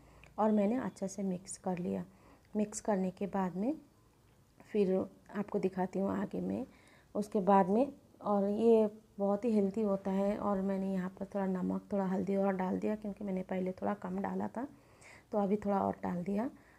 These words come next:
तो डालने के बाद में मैंने इधर अच्छे से मिक्स कर दिया, और ये बहुत ही क्विक, बहुत ही जल्दी बन जाता है। उसके बाद मैंने यहाँ पर जो भी मैंने नट्स फ्राई करके रखा था, वो भी डालकर मैं अच्छे से मिक्स कर दिया। मिक्स करने के बाद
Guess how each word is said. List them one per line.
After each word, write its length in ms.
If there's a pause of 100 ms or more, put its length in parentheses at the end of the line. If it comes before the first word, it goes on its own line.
(180)
तो 240
डालने 340
के 60
बाद 160
में 100
मैंने 300
इधर 180
अच्छे 240
से 140
मिक्स 260
कर 160
दिया, 300
और 100
ये 60
बहुत 340
ही 40 (100)
क्विक, 360
बहुत 260
ही 60
जल्दी 320
बन 200
जाता 320
है। 340 (380)
उसके 240
बाद 220
मैंने 320
यहाँ 180
पर 140
जो 160
भी 140
मैंने 320
नट्स 400
फ्राई 340
करके 300
रखा 240
था, 140
वो 200
भी 60
डालकर 420
मैं 100
अच्छे 200
से 200
मिक्स 280
कर 200
दिया। 240 (640)
मिक्स 240
करने 320
के 140
बाद 240